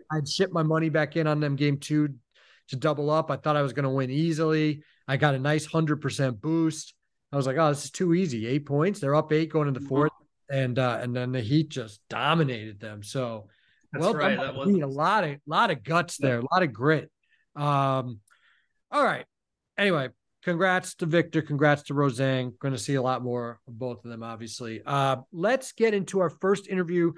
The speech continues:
Speaker 1: Smylie Kaufman, Sirius X M P G A Tour Radio. He's got his new show, The Smylie Show. I talk about that in the intro here coming up. Um, let's have a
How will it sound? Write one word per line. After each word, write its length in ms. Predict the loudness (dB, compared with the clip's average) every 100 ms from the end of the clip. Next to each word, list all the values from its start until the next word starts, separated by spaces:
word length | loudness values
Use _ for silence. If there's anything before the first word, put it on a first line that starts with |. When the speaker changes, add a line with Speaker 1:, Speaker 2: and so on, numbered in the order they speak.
| -12 _ _ _
Speaker 1:
Smylie 460 | -10 -2 2 2 0
Kaufman, 500 | 0 0 0 -2 -4
Sirius 560 | -2 0 4 2 0 -12 _ _ -4
X 220 | -2 2
M 100 | 2
P 140 | 2 2
G 120 | 0
A 40 |
Tour 200 | 0 -6
Radio. 320 | -2 0 2
He's 100 | 0
got 180 | -2 -4
his 100 | -2
new 140 | -4 -4
show, 440 | -6 -2 2 2
The 80 | -2
Smylie 560 | -4 0 2 2 0 -4 _
Show. 300 | -2 2 2
I 80 | 0
talk 260 | -4 -6
about 220 | -4 -4 -2
that 220 | -4 -4
in 120 | -6
the 140 | -4
intro 300 | -2 2 2
here 180 | 4 2
coming 260 | 2 2 2
up. 180 | 0 -4 _ _ -6
Um, 480 | 0 2 2 -2 -12 _ _ -10
let's 140 | -2
have 140 | 2
a 120 | 2